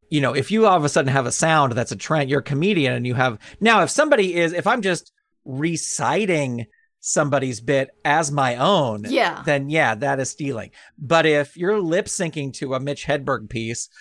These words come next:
Speaker 1: or, uh, you know, I don't, I'm,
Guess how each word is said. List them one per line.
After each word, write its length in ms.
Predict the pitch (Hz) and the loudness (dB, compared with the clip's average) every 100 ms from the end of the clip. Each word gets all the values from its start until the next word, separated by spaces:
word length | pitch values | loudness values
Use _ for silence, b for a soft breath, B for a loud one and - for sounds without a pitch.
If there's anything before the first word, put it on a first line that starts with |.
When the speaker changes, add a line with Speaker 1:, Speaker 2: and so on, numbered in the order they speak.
| B B | B B
Speaker 1:
or, 600 | 127 120 117 117 117 - | -2 -2 -2 -4 -6 -8
uh, 520 | - 113 98 98 - - - | -6 -4 -4 -6 -8 -10 -12
you 160 | 113 123 | -4 -2
know, 380 | 113 117 117 - | -2 -4 -6 -6
I 120 | 117 | -2
don't, 160 | 120 - | -2 -2
I'm, 260 | 120 104 | -4 -6